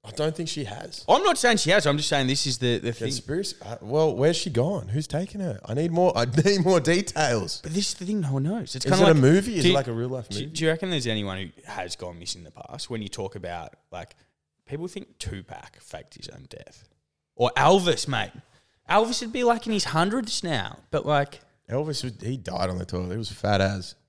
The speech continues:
Speaker 2: Yeah, he was
Speaker 1: He's definitely
Speaker 2: serious
Speaker 1: dead. He was a
Speaker 2: unit.
Speaker 1: chunky boy. He's definitely dead. Nah, Britney's still alive. She's fine. She's,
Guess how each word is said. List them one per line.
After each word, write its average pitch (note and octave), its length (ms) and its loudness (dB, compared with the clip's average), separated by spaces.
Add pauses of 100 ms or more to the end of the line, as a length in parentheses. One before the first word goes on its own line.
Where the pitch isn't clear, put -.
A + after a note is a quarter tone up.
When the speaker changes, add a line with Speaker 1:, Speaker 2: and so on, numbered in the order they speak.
(180)
Speaker 2:
Yeah, F2 280 -8
he F2 80 -8
was F2 200 -4
Speaker 1:
He's A2+ 240 0
definitely G2 360 2
Speaker 2:
serious G#2 200 2
Speaker 1:
dead. F#2 60 -2
He F#2+ 80 2
was G#2+ 60 2
a G2+ 40 2
Speaker 2:
unit. G2 100 0
Speaker 1:
chunky F#2+ 300 -2
boy. F2+ 320 -10 (760)
He's G#2 280 0
definitely F2 400 -4
dead. E2+ 320 -10
Nah, F#2+ 180 -2
Britney's G2+ 300 -2
still - 200 -10
alive. F2 300 -10
She's A2 220 -2
fine. E2+ 360 -10
She's, A#2 340 -8